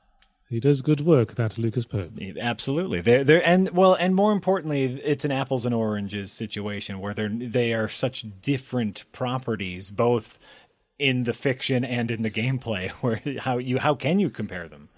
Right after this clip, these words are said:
Speaker 1: You're right. In fact, Papers, Please is more of a primary loop game where you're focusing on, um,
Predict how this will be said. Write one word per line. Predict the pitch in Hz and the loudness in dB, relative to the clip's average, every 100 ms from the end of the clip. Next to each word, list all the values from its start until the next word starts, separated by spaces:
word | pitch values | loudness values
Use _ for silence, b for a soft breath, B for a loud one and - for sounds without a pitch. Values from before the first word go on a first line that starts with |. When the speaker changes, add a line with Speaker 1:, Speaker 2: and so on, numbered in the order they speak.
| - - _ _ _ _ - | -20 -20 _ _ _ _ -2
Speaker 1:
You're | 147 160 | 2 4
right. | 175 - - | 4 0 -4
In | 143 | -2
fact, | 143 208 147 - | 4 4 4 2
Papers, | - 208 190 - | 2 4 4 2
Please | 190 190 156 131 | 4 6 6 4
is | 123 | 0
more | 156 156 | 2 4
of | |
a | 131 | 2
primary | - 151 143 127 | 2 4 4 6
loop | 135 160 110 | 6 4 4
game | 120 104 95 95 _ - | 2 2 -2 -8 _ -8
where | 123 113 | 0 2
you're | 117 117 | 4 2
focusing | 107 139 127 117 117 131 131 | 2 2 2 2 2 2 2
on, | 139 127 123 120 113 b b b b | 0 2 2 0 -2 b b b b
um, | - | -8